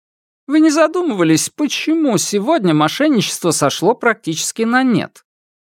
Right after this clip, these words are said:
Так, единичные случаи, о которых даже говорить смешно. Да и именно потому, что теперь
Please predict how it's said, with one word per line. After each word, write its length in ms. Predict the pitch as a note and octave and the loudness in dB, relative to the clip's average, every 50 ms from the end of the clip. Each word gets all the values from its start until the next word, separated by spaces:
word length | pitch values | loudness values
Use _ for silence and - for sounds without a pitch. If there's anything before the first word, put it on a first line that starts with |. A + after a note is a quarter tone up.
| _ _ _ _ | _ _ _ _
Так, 340 | - F4 E4+ D4 - - - - - - - | -2 0 0 0 -2 -4 -16 -16 -14 -10 -6
единичные 800 | - G3 A3 G3 A3+ B3+ B3+ C#4+ D4+ C4+ - - - B3+ B3+ A#3 | -2 -2 0 0 2 2 4 4 4 4 2 0 0 0 0 0
случаи, 480 | - - C4+ D4 D#4+ A#3 - - - | 0 -2 0 0 0 0 0 0 2
о 120 | D3+ C3+ B2 | 2 2 2
которых 400 | - G3+ F#3+ - G3 F#3 D3+ D#3+ | 0 -2 0 2 2 2 2 4
даже 260 | E3+ F3 E3 D#3 F3 | 2 2 2 2 2
говорить 500 | D#3+ D#3 E3+ F3 E3+ E3 E3+ B3+ D4 - | 2 2 4 4 4 4 2 0 -4 -6
смешно. 640 | - - - C#3+ B2+ A#2 - - A#2+ A#2+ G#2+ - - _ _ _ _ _ _ _ _ _ _ _ _ _ | -6 -4 -2 -2 -2 -2 -4 -4 -4 -4 -4 -4 -6 _ _ _ _ _ _ _ _ _ _ _ _ _
Да 180 | C#3+ C3+ F3 G3 | -2 2 4 4
и 220 | G#3 A3+ B3 C#4 | 4 4 4 4
именно 320 | E4 F4 D4+ C4+ F#3+ D#3 | 2 2 4 4 2 2
потому, 540 | D3+ - D#3+ D#3+ - E3+ E3 E3+ G#3 C4+ D4+ | 2 0 -2 0 2 0 2 2 0 0 0
что 280 | - - - - G3 E3 | 0 -2 -2 0 0 0
теперь 640 | - - F3 D#3+ E3 - C4 C#4+ C#4+ G3 - - | 0 0 -2 -2 -2 -2 0 2 2 2 0 -4